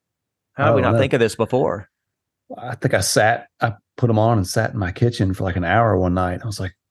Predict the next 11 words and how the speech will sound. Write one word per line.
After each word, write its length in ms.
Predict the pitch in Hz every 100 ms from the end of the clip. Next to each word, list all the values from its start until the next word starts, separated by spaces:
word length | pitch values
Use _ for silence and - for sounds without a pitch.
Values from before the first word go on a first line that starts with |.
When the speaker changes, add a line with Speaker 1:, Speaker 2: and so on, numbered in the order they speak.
| _ _
Speaker 2:
"These 160 | 156 143
are 40 |
so 280 | 98 - 98
comfortable. 560 | 101 160 - 92 98 _ _
This 120 | 208
is 120 | 160 -
unbelievable." 840 | 101 123 127 220 151 - - _ _ _
Speaker 1:
Yeah. 200 | - 113
Speaker 2:
And 120 | 101 90
then 300 | 85 95 - _ - - _ _ _ _ _ _ _ 110
eventually 560 | 92 90 85 82 98